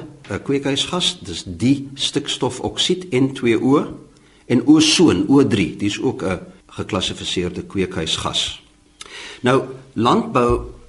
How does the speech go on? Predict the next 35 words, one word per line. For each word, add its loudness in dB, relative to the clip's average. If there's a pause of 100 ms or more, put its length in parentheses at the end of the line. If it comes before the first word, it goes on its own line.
oor 2
die 2
algemeen 2
dra -2
nogal -4
'n -4
groot -2
gedeelte -2 (380)
by 0
tot -2
die 0
produksie -6
van -4
kweekhuisgas. -4
Hulle 0
reken 0
dit -4
is -6
tot -8
omtrent -4
so -8
veertien -4
persent. -4 (540)
Baie 4
daarvan 0
is -4
natuurlik -4
dan -2
deur -2 (240)
metaangas -2
wat -6
deur -4
beeste -2 (280)
geproduseer -2
word. -10